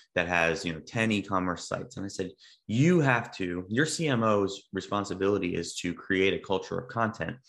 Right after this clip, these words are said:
not just a con-, a culture of orders or average order size or, you know, uh, any kind of those types of metrics. It's gotta be a culture of content, because you have to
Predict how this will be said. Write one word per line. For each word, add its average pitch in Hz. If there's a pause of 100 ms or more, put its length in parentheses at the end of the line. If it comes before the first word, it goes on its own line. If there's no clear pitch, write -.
(240)
not 151
just 180
a 139
con-, 127 (100)
a 98
culture 117
of -
orders 98 (300)
or 101 (160)
average 101
order 92
size - (920)
or, 92
you 95
know, 87 (400)
uh, 87
any 117
kind 110
of 92
those 98
types 90
of 87
metrics. -
It's 104
gotta 147
be 160
a 127
culture 110
of -
content, 117
because 98 (440)
you 131
have 139
to 120